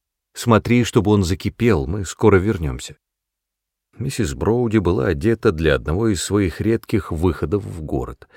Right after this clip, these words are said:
и в черном широком пальто, в шлемоподобной шляпе с перьями, казалась до странности не похожей на самое себя.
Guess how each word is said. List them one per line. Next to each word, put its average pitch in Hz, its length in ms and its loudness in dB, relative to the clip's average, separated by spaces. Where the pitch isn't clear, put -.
и - 340 -10
в - 160 -20
черном 107 460 -2
широком 90 420 -2
пальто, 95 520 2
в 85 80 -6
шлемоподобной 85 680 -2
шляпе 90 380 -2
с - 240 -10
перьями, 107 420 2
казалась 95 540 -4
до 101 100 0
странности - 680 -6
не 123 160 -6
похожей 95 720 2
на 90 160 2
самое 78 420 -2
себя. 67 460 -10